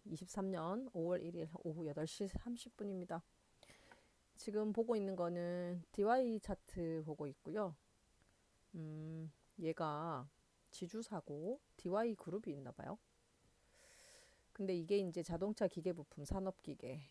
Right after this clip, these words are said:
자회사의 디와이 파워, 뭐 일반 기계,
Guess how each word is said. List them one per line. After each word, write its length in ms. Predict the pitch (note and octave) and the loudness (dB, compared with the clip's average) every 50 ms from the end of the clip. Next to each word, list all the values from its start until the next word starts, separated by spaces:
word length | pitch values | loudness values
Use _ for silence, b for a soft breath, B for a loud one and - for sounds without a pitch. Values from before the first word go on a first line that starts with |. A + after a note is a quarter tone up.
| - _ _ - | -20 _ _ -12
자회사의 720 | - E3+ D3+ D#3+ E3 F3 - F3 E3 D#3 D3+ D#3 F3 G3+ F#3+ - | -4 0 2 2 2 2 0 0 -2 -2 -2 -2 -2 -4 -6 -6
디와이 560 | - - D#3 D#3 D3+ D3+ D3+ D3 D3 D3 D#3 - _ _ _ _ _ _ _ _ _ _ _ _ _ _ _ _ _ - _ - - | -4 -2 0 2 2 2 0 0 -2 -4 -6 -8 _ _ _ _ _ _ _ _ _ _ _ _ _ _ _ _ _ -20 _ -20 -16
파워, 400 | - - A3 G#3 F3 B2+ B2+ - _ _ _ _ _ _ _ _ _ _ _ _ _ _ _ _ _ - _ _ _ _ _ _ _ _ _ _ _ _ _ _ _ _ _ _ _ _ _ _ _ _ B B B B B B - | -6 -2 0 0 0 0 -4 -8 _ _ _ _ _ _ _ _ _ _ _ _ _ _ _ _ _ -20 _ _ _ _ _ _ _ _ _ _ _ _ _ _ _ _ _ _ _ _ _ _ _ _ B B B B B B -4
뭐 120 | - D3+ D#3 | 0 0 2
일반 380 | D#3+ E3 E3 F3 E3+ F3 E3 | 2 4 4 4 4 2 0
기계, 420 | - - - E3+ D#3+ D#3+ G3 C4+ | -4 -6 -2 0 0 0 0 -2